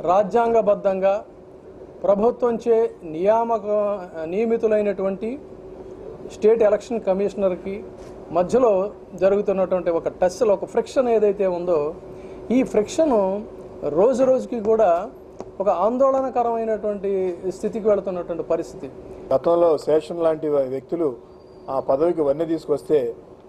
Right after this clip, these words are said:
Speaker 2: ఈయన దీన్ని కళంకం తీసుకొచ్చి ప్రభుత్వంతో నిరంకుశవాదిగా,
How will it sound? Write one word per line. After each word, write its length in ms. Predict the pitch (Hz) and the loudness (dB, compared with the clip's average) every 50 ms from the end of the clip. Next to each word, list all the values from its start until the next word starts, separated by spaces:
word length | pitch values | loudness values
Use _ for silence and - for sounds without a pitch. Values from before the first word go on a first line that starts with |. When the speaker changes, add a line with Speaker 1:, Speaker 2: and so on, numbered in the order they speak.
| - | -6
Speaker 2:
ఈయన 360 | 139 151 165 165 151 135 120 113 - - - - - - - - - 139 | -2 0 2 2 2 2 0 -2 -10 -16 -20 -20 -20 -20 -20 -14 -8 -4
దీన్ని 180 | 151 151 143 | -4 -4 -2
కళంకం 500 | - - 135 147 170 185 185 190 180 175 | -2 2 2 2 2 4 4 2 2 2
తీసుకొచ్చి 600 | 160 160 151 - - 151 143 - 165 143 127 120 120 - - - - - - - - - - - - - - - - - | 0 -6 -6 -4 -4 -4 -4 -4 -4 -6 -4 -6 -8 -12 -16 -20 -20 -20 -20 -20 -20 -20 -20 -20 -20 -20 -20 -10 -2 2
ప్రభుత్వంతో 840 | 151 160 175 208 202 - - 202 196 196 180 196 180 151 135 123 - - - - - - - - - - - - 135 | 2 4 4 4 2 2 2 0 2 2 2 4 4 4 4 2 -2 -6 -18 -20 -20 -20 -20 -20 -20 -20 -18 -6 -2
నిరంకుశవాదిగా, 1120 | 143 156 170 180 185 180 - 196 185 185 196 175 165 160 160 156 156 143 151 151 151 143 | 0 2 2 2 0 -2 -2 -2 0 2 4 4 4 4 4 2 2 2 4 4 4 2